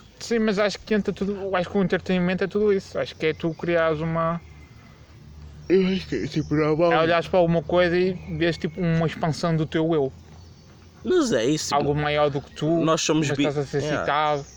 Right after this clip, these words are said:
Speaker 1: tem alguma
Speaker 2: Nós
Speaker 1: coisa.
Speaker 2: somos bichos um bocado egocêntricos, então de certa maneira, ó,
Speaker 1: Sim.
Speaker 2: olha eu só que melhor. Gosto disto, estás a ver? Porque é que as
Speaker 1: Olha eu com os meus dilemas, olha alguém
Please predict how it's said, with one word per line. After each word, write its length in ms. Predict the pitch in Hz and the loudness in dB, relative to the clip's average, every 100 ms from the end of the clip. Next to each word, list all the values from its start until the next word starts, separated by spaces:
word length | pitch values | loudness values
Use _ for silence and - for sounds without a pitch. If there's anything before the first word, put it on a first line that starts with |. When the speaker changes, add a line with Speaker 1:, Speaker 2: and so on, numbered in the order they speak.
| - | -10
Speaker 1:
tem 80 | 147 | -6
alguma 200 | 139 139 | -6 -2
Speaker 2:
Nós 80 | 147 | 0
Speaker 1:
coisa. 120 | 143 - | 0 0
Speaker 2:
somos 260 | 160 151 | 0 0
bichos 440 | 131 147 - 147 131 | 0 -2 -2 -4 -2
um 120 | 131 | -2
bocado 260 | 127 123 120 | 0 0 0
egocêntricos, 880 | 110 107 - 151 120 98 107 - - | 0 -2 -2 -2 -2 -2 -6 -6 -10
então 240 | 107 113 | -4 -2
de 80 | 113 | -2
certa 240 | 120 107 117 | -4 -2 -2
maneira, 320 | 117 117 117 | -2 -2 -4
ó, 160 | - - - | -6 -10 -8
Speaker 1:
Sim. 240 | - 135 - - - - - | -6 -6 -8 -18 -14 -14 -6
Speaker 2:
olha 300 | 165 202 214 | 0 2 2
eu 240 | 151 117 117 | 2 2 0
só 220 | - 135 | -2 -6
que 160 | - 131 | -4 -4
melhor. 520 | 117 104 92 95 92 - - - - | -2 0 0 0 -2 -8 -20 -20 -4
Gosto 340 | 131 - - 92 | -2 -2 -2 -4
disto, 260 | 92 - - | -4 -8 -10
estás 280 | - - 120 | -10 -6 -2
a 200 | 117 104 | 2 4
ver? 220 | 113 131 - - - 226 254 - | 2 0 -6 -18 -10 -8 -6 -6
Porque 180 | 147 151 | -2 0
é 40 | |
que 80 | 156 | 0
as 80 | 302 | 2
Speaker 1:
Olha 160 | 277 | 2
eu 160 | 214 226 | 4 4
com 160 | - | 4
os 80 | 190 | 4
meus 220 | 180 208 | 4 4
dilemas, 880 | 156 151 135 127 143 143 143 143 - - - - | 2 2 2 2 0 0 0 -2 -6 -16 -20 -4
olha 160 | 240 254 | 2 4
alguém 420 | 196 165 202 196 | 6 4 2 0